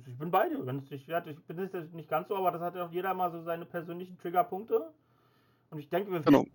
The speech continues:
Speaker 1: werden im Laufe der ganzen Sachen hier noch erfahren, dass ich andere Triggerpunkte habe als du.
Speaker 2: Das auf jeden Fall.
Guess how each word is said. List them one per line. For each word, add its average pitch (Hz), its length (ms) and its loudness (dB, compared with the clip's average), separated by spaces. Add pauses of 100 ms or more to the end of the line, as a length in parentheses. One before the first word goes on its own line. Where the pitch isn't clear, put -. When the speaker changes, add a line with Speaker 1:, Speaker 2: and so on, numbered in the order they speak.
(120)
Speaker 1:
werden 156 100 2
im - 40 4
Laufe 147 260 6
der 165 120 2
ganzen 170 300 2
Sachen 165 240 0
hier 170 80 -6
noch 160 140 -6
erfahren, 160 340 2
dass 165 140 -8
ich - 180 -12
andere 160 220 -6
Triggerpunkte 160 540 -4
habe 143 200 2
als 135 180 -8
du. 110 180 -10 (1500)
Speaker 2:
Das 175 260 12
auf 180 200 12
jeden 165 140 12
Fall. 139 300 10